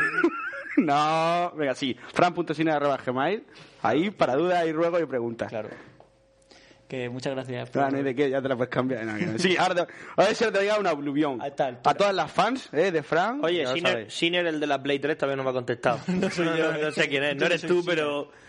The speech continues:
Speaker 2: Ay,
Speaker 3: si ya
Speaker 2: y
Speaker 3: estaba
Speaker 2: por
Speaker 3: cogido,
Speaker 2: último,
Speaker 3: alguien me
Speaker 2: felicitar a Arwen
Speaker 3: contestará.
Speaker 2: Undomiel, aunque ya le mandé un email a ella, igualmente felicito, bla, bla, bla, bla. Bueno, pues nada.
Speaker 1: Un reto.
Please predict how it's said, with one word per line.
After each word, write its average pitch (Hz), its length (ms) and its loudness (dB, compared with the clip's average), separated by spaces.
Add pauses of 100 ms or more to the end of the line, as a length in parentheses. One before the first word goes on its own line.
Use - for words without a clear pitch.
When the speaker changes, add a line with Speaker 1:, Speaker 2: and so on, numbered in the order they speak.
(160)
Speaker 2:
Ay, - 80 -4 (500)
Speaker 3:
si - 80 -10
ya 151 180 2
Speaker 2:
y 160 40 4
Speaker 3:
estaba 175 260 2
Speaker 2:
por 180 140 0
Speaker 3:
cogido, - 0 -
Speaker 2:
último, 165 220 2
Speaker 3:
alguien 156 200 0
me 143 80 -2
Speaker 2:
felicitar 143 140 2
a - 20 0
Arwen 202 140 0
Speaker 3:
contestará. 131 180 0
Speaker 2:
Undomiel, 233 460 -4
aunque 165 220 -4
ya 170 100 0
le 185 60 -4
mandé 175 200 -4
un 170 80 -6
email 165 220 -2
a 180 80 0
ella, 220 160 -4
igualmente 175 440 -4
felicito, 143 380 -6
bla, 78 120 -8 (120)
bla, - 140 -18
bla, 71 260 -20
bla. - 260 -20
Bueno, 92 220 -16
pues 95 160 -20
nada. 90 100 -8
Speaker 1:
Un 180 80 2
reto. 127 440 -4